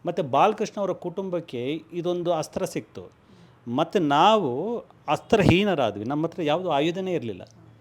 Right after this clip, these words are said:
So ಈ ಕಾರಣಕ್ಕೆ ಆ ಮಾತನ್ನು ಹೇಳಿದ್ದೆ ಹೊರತು, ಅವರು ಒಂದು ಚೂರು ಇನ್ನೊಂದು ವರ್ಷ ಅಭಿಮಾನಿಗಳು ಈ ಹೋರಾಟಕ್ಕೆ ಇಳಿದ ಮೇಲೆ ಒಂದು ವರ್ಷ ಇದ್ದಿದ್ದಿದ್ರೆ ಸ್ಮಾರಕ ಇಲ್ಲೇ ಆಗ್ಬಿಡ್ತಿತ್ತು.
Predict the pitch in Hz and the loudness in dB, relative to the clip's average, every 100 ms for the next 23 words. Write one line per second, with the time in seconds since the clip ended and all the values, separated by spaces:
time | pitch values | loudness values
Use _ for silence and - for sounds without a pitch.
0 | - _ - 180 127 180 277 262 208 190 | -20 _ -6 -4 -2 2 2 4 2 2
1 | 196 202 156 165 185 185 151 156 147 143 | 0 0 2 0 0 -4 -2 -2 -2 -2
2 | 135 165 247 226 147 208 226 - _ - | -4 -6 -4 -2 0 -2 -4 -8 _ -2
3 | 151 202 208 - 185 226 220 - - 254 | 0 2 0 0 0 2 0 -4 -4 0
4 | 226 165 170 196 190 165 170 - 202 117 | 2 2 0 -2 0 0 -2 -2 0 0
5 | 127 143 190 185 185 175 175 226 - - | -2 -4 -4 -2 -2 -2 -2 -2 -6 -20
6 | - - 147 143 151 208 202 190 165 147 | -20 -6 -2 4 6 6 4 2 0 2
7 | 196 196 190 175 151 143 135 135 165 131 | 2 2 0 0 0 -2 -2 -4 -2 -2
8 | 135 151 107 92 107 214 - - - _ | -2 -2 -4 -6 -6 -8 -14 -20 -20 _
9 | _ - 202 220 190 190 156 135 - - | _ -4 -2 2 2 4 2 0 -6 -10
10 | - | -20